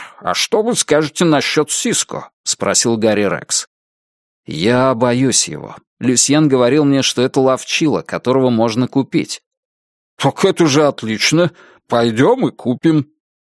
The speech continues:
«Очень смешно. А ты уверен, что Бакли уже не опередил вас?»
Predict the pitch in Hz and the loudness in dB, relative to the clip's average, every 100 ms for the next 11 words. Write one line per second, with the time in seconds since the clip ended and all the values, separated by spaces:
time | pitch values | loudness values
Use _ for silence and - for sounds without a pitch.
0 | _ - 92 104 - 98 - 104 101 - | _ -4 -2 0 -2 -2 -2 0 -2 0
1 | 98 87 _ _ _ - 113 147 147 208 | -2 -4 _ _ _ -4 0 2 2 2
2 | 151 - 127 110 170 151 143 131 160 175 | 0 0 0 0 0 2 2 2 2 2
3 | 185 233 233 202 107 80 65 - - | 0 0 -2 0 -2 -2 -6 -6 -8